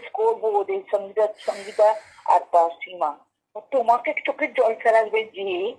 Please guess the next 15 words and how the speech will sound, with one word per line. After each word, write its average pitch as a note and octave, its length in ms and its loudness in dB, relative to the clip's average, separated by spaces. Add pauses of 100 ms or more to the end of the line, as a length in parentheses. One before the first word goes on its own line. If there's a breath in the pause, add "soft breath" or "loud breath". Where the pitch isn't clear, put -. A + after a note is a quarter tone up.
(260 soft breath)
তাকে G#3 260 0 (100)
শেষ F#3+ 260 -10
করবো F3+ 320 -2
বাবলি। E3 460 -2 (340 loud breath)
আমি A3+ 280 -2
বা-, F#3+ 400 0
আমি F#3+ 260 -4
দেখো G3+ 320 0
এখন A#3 340 -2
কি C4+ 200 -12
পা-, - 480 -2 (120)
কত G3+ 320 -2 (100)
জায়গায় G#3 280 2
ফোন G#3 280 -2
করবো, G3+ 420 -2